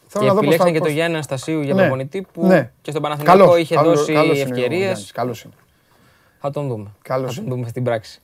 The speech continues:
Speaker 1: Καλός είναι και ταιριάζει, έχει αυτή την ολλανδική φιλοσοφία. Αν τον αφήσουν στο Αγρίνιο να δουλέψει ολλανδικά και αν προλάβει να το κάνει,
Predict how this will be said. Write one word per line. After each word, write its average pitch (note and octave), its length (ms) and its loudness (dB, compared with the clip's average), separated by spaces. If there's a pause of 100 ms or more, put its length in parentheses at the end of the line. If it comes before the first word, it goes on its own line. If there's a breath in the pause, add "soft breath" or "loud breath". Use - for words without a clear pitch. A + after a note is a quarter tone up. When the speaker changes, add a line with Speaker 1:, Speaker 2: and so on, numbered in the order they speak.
(120)
Speaker 1:
Καλός D#3 380 2
είναι A3 140 0
και F3+ 120 -4
ταιριάζει, E3+ 460 2
έχει E3 140 -2
αυτή D#3 140 -10
την D#3+ 140 -6
ολλανδική C#3+ 420 -4
φιλοσοφία. F3+ 720 -4 (400 soft breath)
Αν G3+ 160 -2
τον G3 140 -2
αφήσουν D#3+ 300 -6
στο D#3+ 120 -4
Αγρίνιο D3 580 -4
να C#3 140 -4
δουλέψει D3 420 0
ολλανδικά C3+ 420 -4
και D#3 140 -2
αν G3 140 -2
προλάβει F#3 560 4
να C#3+ 120 -2
το B2+ 100 -4
κάνει, D3+ 360 -2